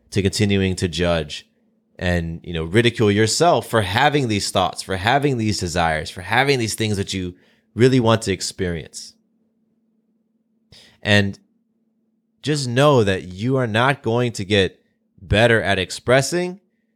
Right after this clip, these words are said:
by not expressing. So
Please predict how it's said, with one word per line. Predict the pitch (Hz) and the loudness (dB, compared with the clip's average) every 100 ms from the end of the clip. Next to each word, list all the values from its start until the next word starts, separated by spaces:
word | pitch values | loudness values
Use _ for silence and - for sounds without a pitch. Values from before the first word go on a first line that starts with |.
| _ _ | _ _
by | 98 | -2
not | 95 95 | 0 -2
expressing. | 90 - 76 78 - - _ _ _ _ _ _ _ _ _ _ _ _ _ - | -4 -6 -10 -12 -14 -20 _ _ _ _ _ _ _ _ _ _ _ _ _ -8
So | - 113 104 98 | 2 4 4 0